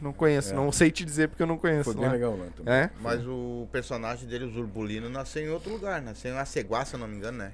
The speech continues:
Speaker 2: Aceguá, justa-, como eu tava explicando, por causa da Beatriz Fagundes.
Speaker 1: Sim.
Speaker 2: Aí não disse por quê.
Speaker 1: Sim.
Speaker 2: Eu, eu entendi que ela, que ela era de, de Aceguá. Então disse, o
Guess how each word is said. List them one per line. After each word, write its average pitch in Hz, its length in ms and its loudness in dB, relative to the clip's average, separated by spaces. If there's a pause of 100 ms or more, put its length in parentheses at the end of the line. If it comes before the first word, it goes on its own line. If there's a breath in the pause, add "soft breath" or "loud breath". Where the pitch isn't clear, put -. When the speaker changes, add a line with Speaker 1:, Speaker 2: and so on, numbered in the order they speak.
Speaker 2:
Aceguá, 190 560 6
justa-, 214 260 0
como 185 400 -2
eu - 20 -8
tava 196 160 2
explicando, 208 360 4
por - 120 -10
causa 151 120 2
da 156 100 8
Beatriz 165 440 4
Fagundes. 180 460 2
Speaker 1:
Sim. 143 240 2 (260)
Speaker 2:
Aí 165 140 4
não 208 140 8
disse 190 220 0
por 220 160 2
quê. 214 260 8 (140)
Speaker 1:
Sim. 160 300 4 (920)
Speaker 2:
Eu, 185 240 6
eu 208 160 12
entendi 214 480 4
que 220 100 6
ela, 202 400 8
que 139 80 2
ela 160 180 8
era 180 200 8
de, 120 180 2
de 117 140 0
Aceguá. 110 480 4 (240)
Então 127 200 -2
disse, 135 120 0
o 156 160 2